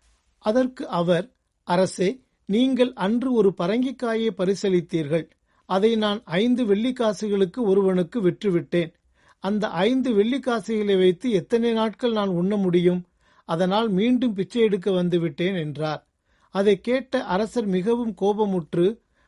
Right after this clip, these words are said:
"அடே மூடனே, நான் உனக்கு பரிசளித்த பரங்கிக்காயினுள் தங்க வைர நகைகள் வைத்திருந்தேனே, நீ அதனை வெட்டி பார்த்திருந்தால் உண்மை தெரிந்திருக்குமே" என்று கூறி அவனை திட்டிவிட்டு நகர்ந்தார். சற்று தூரத்தில் ஒரு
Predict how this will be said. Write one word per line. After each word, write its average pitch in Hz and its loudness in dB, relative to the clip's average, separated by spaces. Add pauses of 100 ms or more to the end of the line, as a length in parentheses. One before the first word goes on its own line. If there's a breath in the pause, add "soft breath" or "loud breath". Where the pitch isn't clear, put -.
(100)
"அடே 214 2
மூடனே, 196 0 (280)
நான் 196 0
உனக்கு 208 0
பரிசளித்த 247 0
பரங்கிக்காயினுள் 190 0 (320)
தங்க 254 -2
வைர 240 0
நகைகள் 220 -2
வைத்திருந்தேனே, 185 0 (200)
நீ 240 2
அதனை 208 0
வெட்டி 185 -2
பார்த்திருந்தால் 202 -2
உண்மை 247 -2
தெரிந்திருக்குமே" 196 -2
என்று 180 0
கூறி 196 -2
அவனை 175 -2
திட்டிவிட்டு 196 -6
நகர்ந்தார். 156 -4 (580)
சற்று 240 -6
தூரத்தில் 240 0
ஒரு 196 0